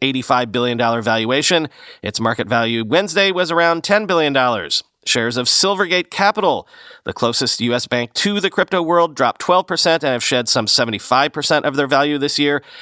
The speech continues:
Shares of MicroStrategy, which pivoted from business software to largely a buy and hold vehicle for Bitcoin,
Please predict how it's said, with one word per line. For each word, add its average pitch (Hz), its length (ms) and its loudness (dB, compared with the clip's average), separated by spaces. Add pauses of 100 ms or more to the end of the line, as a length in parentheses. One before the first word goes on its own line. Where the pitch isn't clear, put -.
(120)
Shares 120 300 0
of 104 80 -4
MicroStrategy, 165 880 0
which 139 240 -4
pivoted 123 340 -2
from 117 300 -2 (120)
business 147 360 0
software 143 400 2
to 113 180 -4
largely 117 460 0
a 107 140 -2
buy 113 260 2
and 117 160 -4
hold 123 240 -2
vehicle 120 340 -2
for 92 180 -6
Bitcoin, 175 540 0